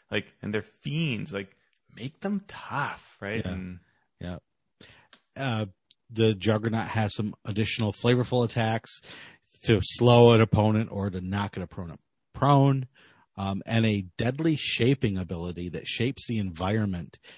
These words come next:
Speaker 2: into something that it can actually hurl at a target.
Speaker 1: Kinda cool.
Speaker 2: Yeah.
Speaker 1: Yeah, I got really excited when I read Implacable Advance, which is this legendary action where it just moves super fast, and I saw that it dealt fifty-five damage to everything in its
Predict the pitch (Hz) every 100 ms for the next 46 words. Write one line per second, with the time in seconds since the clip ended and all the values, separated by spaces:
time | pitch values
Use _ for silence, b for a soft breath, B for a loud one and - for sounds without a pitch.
0 | B - 101 101 127 117 113 101 98 98
1 | 98 101 98 - 95 - 151 135 131 -
2 | 107 107 - 101 95 95 90 80 73 -
3 | b b b b _ _ _ - - -
4 | 82 78 _ _ 104 95 90 85 _ _
5 | _ _ _ _ _ _ - 110 127 131
6 | 156 139 - 120 120 117 110 95 101 101
7 | 98 - 101 110 104 95 82 90 92 104
8 | 95 95 87 101 98 98 95 98 95 90
9 | 92 92 - 98 90 87 90 - 98 104
10 | 95 - 117 101 - 98 95 98 - 95
11 | 87 101 90 87 85 95 87 - 117 -
12 | - 107 101 101 95 98 98 101 - 104
13 | 95 98 98 101 95 92